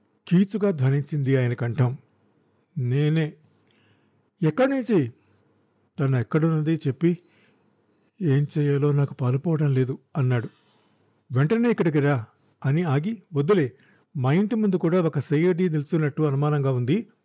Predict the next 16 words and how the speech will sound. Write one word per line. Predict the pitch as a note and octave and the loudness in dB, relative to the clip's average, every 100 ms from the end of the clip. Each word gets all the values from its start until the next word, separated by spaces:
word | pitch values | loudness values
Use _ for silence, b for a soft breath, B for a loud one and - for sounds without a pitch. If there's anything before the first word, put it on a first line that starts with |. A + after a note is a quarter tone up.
| - | -2
నేనే | D3 F3 | 0 2
వస్తాను, | D3 - C#3 D3 | 0 -2 -4 -4
అక్కడే | C3+ F#3+ F#3+ | -2 2 2
ఉండు," | C#3 A2 b b b b b b | 2 -2 b b b b b b
హడావిడిగా | - C#3+ C3 C#3 C3 B2+ B2 A#2+ | -6 -2 0 0 0 0 0 0
అని | A2+ B2 | 0 -2
ఫోన్ | - B2 C3 B2 | 0 0 0 -4
పెట్టేశాడు. | - A#2+ - A2 - B B B B B B _ - | -2 -2 0 -4 -4 B B B B B B _ -4
రవి | A2+ C3 G3+ | 0 0 0
కూడా | A3 G#3+ G#3 | 0 0 -2
ఫోన్ | D#3 D3+ D#3+ | -2 0 0
పెట్టేశాడు. | B2+ D#3 D3 D3+ B2+ A#2+ C3+ b b b - | -2 -2 -2 0 0 -2 -4 b b b -6
తను | C#3+ C#3+ | -2 0
ఇంటికి | B2+ B2+ D#3 G#3 F#3+ | 0 -2 -2 -2 -2
వెళ్ళకపోవడమే | C3+ B2+ E3+ F#3+ F3 D#3 D3+ D3 | 0 0 0 -2 -2 0 0 0
మంచిదయింది. | C#3 A#2 C#3 B2 A#2 - | 0 -2 0 0 0 -4